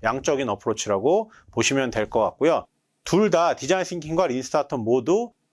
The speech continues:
어, 최종 목표는 어떤 제품을 만들었을 때 한정된 리소스 안에서 고객들이 원하는 제품에 가장 가까운 제품을 만든다는 거. 그렇고 이런 것들이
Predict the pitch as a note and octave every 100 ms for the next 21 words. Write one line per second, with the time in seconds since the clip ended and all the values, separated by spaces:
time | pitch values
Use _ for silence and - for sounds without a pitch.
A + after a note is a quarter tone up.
0 | _ G#2 G#2+ G#2 - B3 A3 B2+ - C#3+
1 | F3 A#2+ E2+ _ _ A#2 F3+ D#3+ C#3 C#3
2 | G3 F3+ A2+ B2+ C3 - G#2+ E3 G3 A3
3 | A3+ A#3+ A#3 A3 C#3+ A#2 D3 - A2+ G#2
4 | G#2 G3+ A#3+ _ _ _ _ - C3+ F#3
5 | F#3 F3+ E3 A#2+ C#3 D3+ B2 F2 E2+ _
6 | _ _ - C3 - C3+ C#3+ F#3+ G#3+ _
7 | _ - - E3+ D3 G#2+ - B2 F#2+ E2
8 | _ - - C3 B2+ G2 F#2 F#2 F#2 E2+
9 | E2 - _ - G#2 - F3 A#2+ C3+ C#3
10 | A2+ G#2+ A2 F3